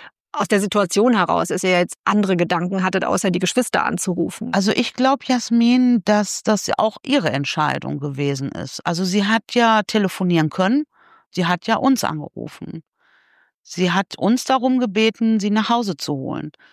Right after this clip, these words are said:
Speaker 2: Ne, ähm, sie hätte auch vorab die Telefonate führen können zu ihren anderen Kindern.
Speaker 1: Ja.
Speaker 2: Ähm, und denen das erzählen können und was ihr Vorhaben ist.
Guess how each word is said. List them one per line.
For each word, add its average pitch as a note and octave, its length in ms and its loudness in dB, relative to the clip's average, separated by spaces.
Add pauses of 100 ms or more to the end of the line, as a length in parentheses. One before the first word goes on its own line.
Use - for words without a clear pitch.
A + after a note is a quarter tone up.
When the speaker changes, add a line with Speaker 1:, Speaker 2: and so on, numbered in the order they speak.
(380)
Speaker 2:
Ne, A#3 320 0 (160)
ähm, G3+ 380 0
sie F#3 180 2
hätte B3+ 360 2
auch F#3 120 2
vorab - 520 -2 (440)
die F3+ 160 -4
Telefonate F#3 720 0
führen G3+ 360 -2
können G3 380 0
zu - 140 -6
ihren D#3 220 -4
anderen C4+ 320 0
Kindern. D3 440 -8 (120)
Speaker 1:
Ja. G3 260 2 (420)
Speaker 2:
Ähm, D#3+ 420 0
und F3 240 -2
denen F3 240 2
das E3 180 2
erzählen B3+ 500 2
können D#3 420 -2
und D3 220 -4
was D#3 160 0
ihr D#3 100 0
Vorhaben F#3 540 0
ist. - 220 -8